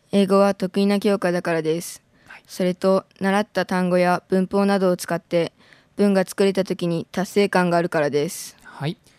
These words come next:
Speaker 2: 社会と英語が好きな遥さんです。趣味は何でしょうか？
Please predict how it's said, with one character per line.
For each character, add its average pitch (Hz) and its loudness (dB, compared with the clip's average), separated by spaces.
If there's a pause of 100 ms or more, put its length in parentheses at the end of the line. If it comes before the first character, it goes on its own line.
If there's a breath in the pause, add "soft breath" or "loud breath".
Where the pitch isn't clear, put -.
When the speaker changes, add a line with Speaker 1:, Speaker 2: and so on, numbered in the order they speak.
(160 soft breath)
Speaker 2:
社 - -10
会 135 -6
と - -10
英 190 0
語 185 -4
が 165 -2
好 - -10 (100)
き 247 0
な 196 2 (220)
遥 135 -6
さ - -10
ん - -8
で 95 -14
す。 - -16 (720 soft breath)
趣 277 -2
味 302 0
は 202 0
何 175 -4
で 151 -6
し - -6
ょ 139 -2
う - -10
か？ 147 -4